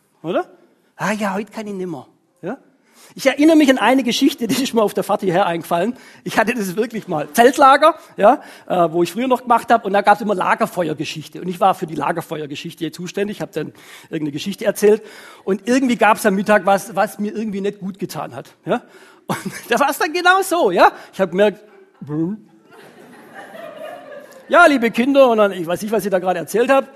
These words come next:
und plötzlich wieder, buh. Und da hab ich mir gedacht, „Hey, ist mir jetzt egal. Moment kurz, ja. Bin ja einfach um die Ecke, hinters Gebüsch, bäh, ja. Wieder zurück, und dann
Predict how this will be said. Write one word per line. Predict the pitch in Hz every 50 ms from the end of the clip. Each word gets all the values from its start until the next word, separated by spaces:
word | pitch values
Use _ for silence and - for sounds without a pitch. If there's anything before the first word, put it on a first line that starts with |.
| - - _ _
und | - 170
plötzlich | 180 185 175 190 175
wieder, | - 170 170 135
buh. | 123 117 117 143 147 170 196 202 214 214 - _ _ _ - - - - - - - - - - - - - - - - - - - - - - - - - - 302 311 294 - - - - _ _ _ _ _ _ _ _ _ _ - - - _
Und | 185 190
da | 214 233
hab | 262
ich | 262
mir | 269 247
gedacht, | 214 226 226 220 226 - -
„Hey, | 170 175 190 185 175
ist | - - -
mir | 180
jetzt | 175 170 -
egal. | 170 156 160 151 160 -
Moment | - 170 175 185 190 202 196 -
kurz, | - 214 208 208 - - 185
ja. | 156 170 202 214 208 - - _ _ _ _
Bin | 190 190
ja | 190
einfach | 202 208 233
um | 226 190
die | 190 208
Ecke, | 220 240 233 277 269 277 269 277 277 - -
hinters | - 208 226 226 202 -
Gebüsch, | 208 175 151 240 320 - - - - - _ _
bäh, | 160 123 180 156 - 151 147 139 131 131 135 - - - - - 165
ja. | 180 240 330 - - - - - - - - - - - - _ _ - - - -
Wieder | 175 214 247 233
zurück, | - 233 202 262 320 339 - - - - - _ _ _
und | - 156 139 131 -
dann | 123 123 143 156 180